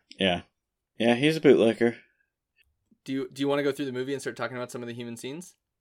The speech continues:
Speaker 1: Sure.
Speaker 2: Okay, so the first, like, explicitly, no, no Godzillas, no Angirus's, uh, human scene is the dinosaur book and Gojira film screening scene, which is what it's <laughs> officially called.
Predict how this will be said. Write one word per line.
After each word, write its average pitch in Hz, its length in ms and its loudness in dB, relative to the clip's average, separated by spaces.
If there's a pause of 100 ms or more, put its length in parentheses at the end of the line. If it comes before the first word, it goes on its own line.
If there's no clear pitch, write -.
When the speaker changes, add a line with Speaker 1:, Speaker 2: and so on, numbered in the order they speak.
(720)
Speaker 1:
Sure. - 420 0 (1000)
Speaker 2:
Okay, 170 220 2
so 165 140 -4
the 151 60 -6
first, 185 320 -2 (100)
like, 135 220 -4
explicitly, 127 920 -8
no, 120 400 -8
no 123 460 -8 (520)
Godzillas, 113 680 -6
no 123 200 -8
Angirus's, 110 840 -8 (160)
uh, 104 460 -10
human 117 400 -10
scene 113 340 -12
is 107 500 -14
the 117 220 -6
dinosaur 185 500 -2
book 165 280 -6
and 127 260 -10
Gojira 135 480 -4
film 143 320 -6
screening 107 440 -12
scene, 98 340 -16
which 110 200 -14
is 113 140 -18
what 107 100 -8
it's 101 140 -10
<laughs> - 0 -
officially - 420 -18
called. 135 420 -12